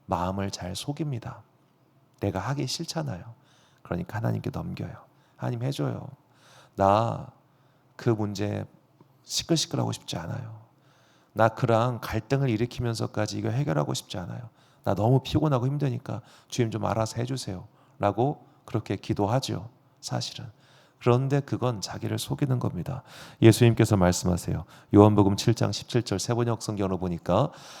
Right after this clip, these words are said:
"하나님의 뜻을 따르는 사람은 누구든지 이 가르침이 하나님에게서 난 것인지 내가 내 마음대로 말하는 것인지를 알 것이다." 지금 내 마음에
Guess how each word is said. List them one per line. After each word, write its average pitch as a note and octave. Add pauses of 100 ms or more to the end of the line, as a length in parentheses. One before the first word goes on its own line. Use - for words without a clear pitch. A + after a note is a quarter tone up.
(140)
"하나님의 C#3+
뜻을 D3
따르는 C3
사람은 A2+
누구든지 G#2 (340)
이 A#2+
가르침이 G#2+
하나님에게서 C3+
난 F#2+
것인지 F#2+ (380)
내가 A#2+
내 A2
마음대로 A2+
말하는 G2
것인지를 G2 (540)
알 E2
것이다." F2 (1400)
지금 D#3
내 B2
마음에 F#2+